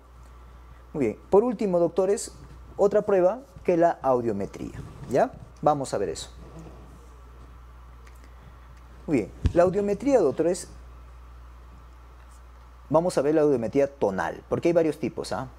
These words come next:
Vocal, por ejemplo, etcétera ya. Vamos a ver la audiometría de tipo tonal. Muy bien, esta audiometría de tipo tonal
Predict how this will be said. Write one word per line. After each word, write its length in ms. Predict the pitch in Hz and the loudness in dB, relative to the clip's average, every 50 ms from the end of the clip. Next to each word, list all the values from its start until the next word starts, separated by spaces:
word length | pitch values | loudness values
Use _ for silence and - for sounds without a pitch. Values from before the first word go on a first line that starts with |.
| - - | -8 -4
Vocal, 520 | 92 98 90 - - 110 120 139 151 143 | -4 -4 -2 0 0 0 2 2 0 0
por 180 | - 117 104 95 | -2 -2 -4 -2
ejemplo, 360 | - - 139 143 139 123 110 | -2 -2 -4 -4 -2 -4 -4
etcétera 320 | 101 - 90 - - 73 | -4 -4 -6 -8 -10 -12
ya. 160 | - - - - - - | -14 -14 -16 -16 -4 -2
Vamos 240 | 120 147 170 170 - | 0 0 0 0 0
a 40 | |
ver 100 | 135 143 | 0 2
la 80 | 147 143 | 2 0
audiometría 420 | 135 120 113 104 104 117 - 139 | 0 -2 -4 -4 -4 -2 0 0
de 60 | 139 135 | 0 0
tipo 240 | - 131 127 139 | -2 -4 -4 -4
tonal. 400 | 135 - - 82 82 - - - - - - - - - - - - - - | -4 -4 -6 -8 -8 -8 -12 -12 -14 -16 -20 -20 -20 -20 -20 -20 -18 -8 -4
Muy 120 | 123 110 | -2 -2
bien, 120 | 90 - - - - | -2 -4 -4 0 2
esta 260 | 208 254 - - 240 | 2 2 2 2 2
audiometría 420 | 180 147 131 120 117 - 156 165 | 2 2 0 -2 -2 0 2 2
de 80 | 151 131 | 2 2
tipo 300 | - 151 147 - 147 147 | -2 -4 -2 -2 -2 -2
tonal 500 | - - 98 92 92 98 101 113 127 | -2 -4 -4 -4 -2 -4 -4 -4 -4